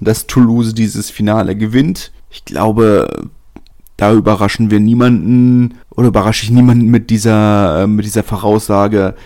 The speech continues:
Aber es ist natürlich trotzdem für Blagnac, dass sie als, sagen wir mal, trotzdem insgesamt relativ kleiner Verein,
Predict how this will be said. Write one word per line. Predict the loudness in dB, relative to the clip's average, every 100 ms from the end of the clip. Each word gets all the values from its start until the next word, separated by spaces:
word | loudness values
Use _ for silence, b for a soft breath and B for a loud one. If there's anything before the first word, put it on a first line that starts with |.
| -10
Aber | -4 -4
es |
ist | -6
natürlich | -10 -14
trotzdem | -10 -10 -6 -6
für | -6
Blagnac, | -8 -6 -6 -4 -6 -8 -18 -20 _ _
dass | -10 -6
sie | -6
als, | -6 -8
sagen | -6 -4
wir |
mal, | -2 -4
trotzdem | -4 -8 -6 -6
insgesamt | -6 -8 -6 -6 -4
relativ | -4 -4 -8 -8
kleiner | -4 0 0
Verein, | -2 -4 -4 -2 -2 -2 -6